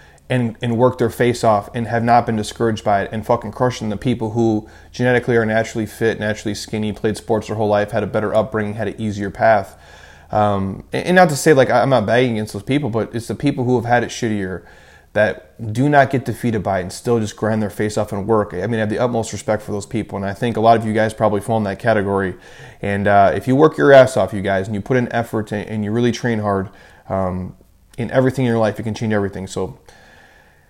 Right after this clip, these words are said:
that is my list here, you guys, in full. You can see it. I'm gonna put up over on the Jeremy Scott Fitness blog probably sometime later this week. Um, if there's anything else you guys wanna hear on the podcast, please hit me up. Let me know. Just ask. I'm happy to record if I can speak on it whatsoever.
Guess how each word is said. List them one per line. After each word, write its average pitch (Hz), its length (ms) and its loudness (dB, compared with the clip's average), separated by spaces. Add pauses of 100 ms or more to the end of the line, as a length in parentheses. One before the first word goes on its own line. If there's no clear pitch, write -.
(140)
that 170 180 10
is 190 260 6
my 147 220 6
list 170 540 6
here, 170 180 8
you 170 160 8
guys, 165 340 10
in 156 200 4
full. 196 380 8
You 151 120 4
can 123 160 -2
see 170 260 2
it. 131 60 4
I'm 139 60 2
gonna 131 100 2
put 160 140 4
up 147 100 4
over 147 80 8
on 143 60 4
the 131 80 4
Jeremy 143 200 2
Scott 139 220 6
Fitness 131 220 0
blog 135 540 8
probably 156 280 8
sometime 143 560 4
later 139 160 8
this 107 260 -4
week. 202 440 0 (480)
Um, 120 540 8
if 131 60 -4
there's 135 140 2
anything 180 220 6
else 180 180 6
you 165 60 2
guys 165 120 8
wanna 151 140 2
hear 156 180 2
on 160 60 4
the 127 80 4
podcast, 135 580 6
please 147 240 2
hit 135 140 2
me 135 100 2
up. 139 160 6
Let 135 100 4
me 123 120 2
know. 123 260 6
Just 120 240 -4
ask. 127 320 6
I'm 101 100 -6
happy 123 260 2
to 123 120 -2
record 127 320 4
if - 60 -2
I 107 40 -4
can 110 120 -6
speak 131 260 -4
on 127 120 4
it 104 40 0
whatsoever. 123 640 2